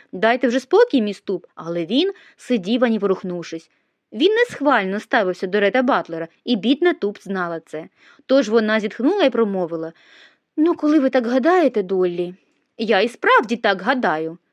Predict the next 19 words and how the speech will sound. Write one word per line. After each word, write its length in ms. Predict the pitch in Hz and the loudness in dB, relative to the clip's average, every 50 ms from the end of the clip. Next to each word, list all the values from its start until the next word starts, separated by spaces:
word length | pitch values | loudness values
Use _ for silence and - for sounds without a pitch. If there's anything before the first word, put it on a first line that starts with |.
| _ _ - | _ _ -6
рішуче 480 | 190 226 240 - - 247 262 - - 349 | 0 0 0 0 0 -2 -4 0 0 -2
відказала 520 | 294 - - 220 214 196 208 196 202 202 | -2 0 0 0 0 2 2 0 2 0
місіс 360 | 196 190 185 180 - 214 - | -2 -2 -4 -4 -6 -6 -4
Мерівезер. 560 | 240 233 226 190 175 156 160 160 156 160 - _ _ _ _ _ _ - | -2 -2 -2 -2 -4 -6 -8 -10 -10 -12 -16 _ _ _ _ _ _ -10
«Я 180 | 185 185 220 | -2 -2 -2
взагалі 400 | 214 220 262 277 277 302 339 392 | 0 2 0 2 2 2 2 2
не 120 | 415 415 415 | 0 0 0
можу 200 | 427 453 415 466 | 0 2 2 0
втямити, 560 | 480 494 466 349 269 214 175 165 - 165 156 _ _ _ _ _ - | 0 2 2 2 2 2 -2 -6 -8 -10 -10 _ _ _ _ _ -18
з 120 | 180 175 | -10 -2
якої 480 | 185 208 208 202 - - 294 311 320 269 | 0 0 0 0 0 0 2 2 2 2
такої 360 | 285 262 262 - 285 285 269 | 0 -2 0 0 0 0 2
причини 520 | 226 233 240 254 - - 254 269 285 311 | 2 2 0 0 0 0 0 2 2 2
ви 100 | 285 311 | 0 -2
стали 340 | 311 - - 247 247 254 285 | -4 0 0 0 2 2 2
його 260 | 294 277 262 254 254 | 2 4 4 4 2
приймати. 540 | 247 302 330 370 392 359 247 165 - - - _ _ _ _ _ _ - | 2 0 -2 -2 0 0 0 0 -2 -10 -18 _ _ _ _ _ _ -8
Від 160 | 180 196 185 | -8 -8 -6
сьогодні 580 | - - 175 165 202 269 339 311 247 190 156 - | -4 -6 -4 0 2 2 2 2 0 -4 -8 -10